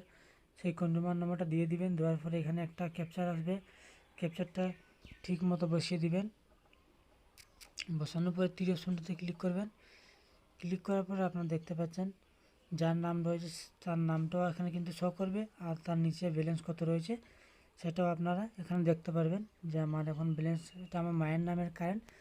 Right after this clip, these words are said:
তো মায়ের নাম আসছে এখানে, আর ব্যালেন্সটা দেখাচ্ছে একশো দশ টাকা দুই পয়সা, ঠিক আছে? তো এটা হয়ে গেল আপনার প্রথম ব্যালেন্স চেক করতে,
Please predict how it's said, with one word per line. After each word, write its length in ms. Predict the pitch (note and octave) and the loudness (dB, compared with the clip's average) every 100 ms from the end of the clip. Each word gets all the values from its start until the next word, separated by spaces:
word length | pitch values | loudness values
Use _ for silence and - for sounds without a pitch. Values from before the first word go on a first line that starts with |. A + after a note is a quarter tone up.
| - - - | -20 -20 -14
তো 80 | - F3+ E3+ | -4 0 0
মায়ের 220 | E3+ F3 F3 | 0 0 0
নাম 140 | F3 E3+ | 0 -2
আসছে 220 | E3 - F#3 | -4 -4 -2
এখানে, 220 | E3 F#3 G#3+ - _ _ _ - | 0 0 -2 -8 _ _ _ -4
আর 100 | E3 D#3 | -2 0
ব্যালেন্সটা 340 | D#3 E3 E3+ D#3+ | 2 0 -2 0
দেখাচ্ছে 280 | D#3+ E3 E3+ | 0 0 -2
একশো 160 | E3 F3 D#3+ | -4 -4 -2
দশ 100 | D#3 - | -4 -4
টাকা 140 | F#3 F3+ | -2 0
দুই 100 | D3+ C#3 | 0 -2
পয়সা, 280 | C#3+ - E3 - _ _ _ _ _ - | -4 -6 -12 -16 _ _ _ _ _ -6
ঠিক 120 | F3+ | -2
আছে? 140 | G3 A#3 - - - _ - | -2 -4 -12 -20 -20 _ -12
তো 60 | - | -4
এটা 100 | E3 F3+ | 2 4
হয়ে 120 | F3 F3+ | 4 4
গেল 100 | F3 F3 | 4 2
আপনার 200 | F3 F3 E3+ | 0 -2 -2
প্রথম 280 | E3 F#3+ A3 - _ _ _ _ _ _ _ _ _ _ _ _ _ - F3+ | -2 0 0 -4 _ _ _ _ _ _ _ _ _ _ _ _ _ -8 0
ব্যালেন্স 280 | D#3+ E3 F3+ - | 4 4 4 2
চেক 120 | E3+ E3 | -4 -4
করতে, 200 | D3+ - | -8 -8